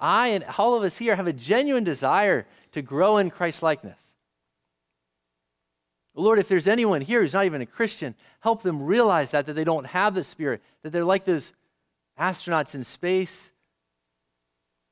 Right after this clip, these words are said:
but soon to die because they can't, they have no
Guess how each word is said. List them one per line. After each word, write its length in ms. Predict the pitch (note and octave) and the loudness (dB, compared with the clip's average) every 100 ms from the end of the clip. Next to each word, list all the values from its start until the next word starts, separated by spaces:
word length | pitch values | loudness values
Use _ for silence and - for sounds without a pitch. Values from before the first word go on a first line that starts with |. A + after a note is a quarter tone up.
| _ _ _ _ | _ _ _ _
but 100 | C3 | -14
soon 320 | B2 - F#3 G3 | -12 -4 -2 0
to 80 | F3+ | 0
die 360 | C#3+ C#3 B2 | 2 2 2
because 300 | A2+ - C#3+ | -2 -8 -6
they 120 | C#3 | -6
can't, 280 | C3 - C#3+ | -6 -4 -4
they 80 | C#3+ | 0
have 180 | D3+ C3+ | -2 -2
no 320 | D#3 F3 D#3 | -2 -2 -2